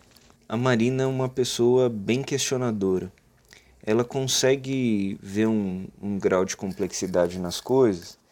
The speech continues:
que a maioria das outras pessoas não consegue. Então não tem nada que você diga pra ela que ela não te apresente contrapontos, é, questionamentos.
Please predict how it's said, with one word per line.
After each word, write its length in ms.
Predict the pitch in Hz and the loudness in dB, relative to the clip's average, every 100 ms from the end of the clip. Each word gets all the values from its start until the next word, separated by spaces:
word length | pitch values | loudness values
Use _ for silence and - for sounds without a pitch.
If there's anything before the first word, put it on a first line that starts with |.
| _ _ _ _ _ _ _ _ - | _ _ _ _ _ _ _ _ -14
que 280 | - 107 | -2 4
a 400 | 107 107 110 107 107 | 6 6 4 2 2
maioria 340 | 107 107 113 | 4 4 4
das 200 | 113 110 | 0 -2
outras 180 | 107 - | -6 -8
pessoas 400 | - 110 113 107 | -10 -6 -6 -4
não 140 | 110 | -6
consegue. 640 | 107 117 120 - 87 85 90 - _ _ _ - - _ _ - | -4 -6 -4 0 0 -2 -8 -20 _ _ _ -20 -20 _ _ -10
Então 300 | 104 117 127 | -6 -2 -2
não 180 | 135 | -2
tem 220 | 131 139 131 | 0 0 0
nada 320 | 131 165 165 | -2 -2 -6
que 100 | - | -6
você 340 | 127 123 127 | -6 -4 -2
diga 300 | 107 117 117 | 0 0 0
pra 180 | 107 101 | 0 2
ela 360 | 101 110 120 107 | 4 4 2 0
que 120 | - | -2
ela 160 | 107 | -4
não 160 | 107 110 | -2 -4
te 140 | 107 | -2
apresente 600 | 110 - 110 101 107 107 - | -4 -4 -4 -2 -4 -6 -6
contrapontos, 1200 | 107 107 113 - - 101 110 110 110 98 - - - - - - - | -6 -2 -2 -2 -4 0 0 0 -4 -8 -8 -16 -20 -20 -20 -20 -8
é, 180 | 95 98 | -2 -2
questionamentos. 1000 | - 107 - 110 113 110 90 82 - - | 0 -2 0 0 2 2 -2 -4 -10 -18